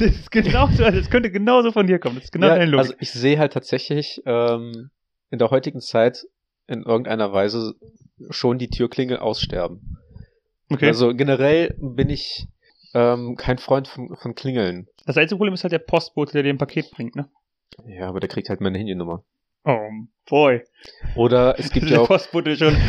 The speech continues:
Speaker 1: schon deutlich höher in der Rangfolge als viele, viele andere Menschen.
Speaker 2: <laughs> Äh, alternativ gibt's ja auch, ähm, diese,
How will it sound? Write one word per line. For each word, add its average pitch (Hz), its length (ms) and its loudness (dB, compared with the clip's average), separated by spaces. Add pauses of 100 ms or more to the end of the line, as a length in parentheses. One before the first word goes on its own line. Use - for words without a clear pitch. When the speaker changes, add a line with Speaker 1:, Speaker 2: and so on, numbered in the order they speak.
(120)
Speaker 1:
schon 170 220 2
deutlich 185 340 4
höher 175 180 8
in 156 60 0
der 151 120 6
Rangfolge 160 360 4
als 143 180 0
viele, 202 220 4
viele 147 160 4
andere 135 160 4
Menschen. 139 280 0 (320)
Speaker 2:
<laughs> - 280 -20
Äh, - 40 -8 (100)
alternativ 120 720 0
gibt's - 220 -6
ja 123 80 4
auch, 117 260 4 (340)
ähm, 113 60 -12
diese, 107 600 -2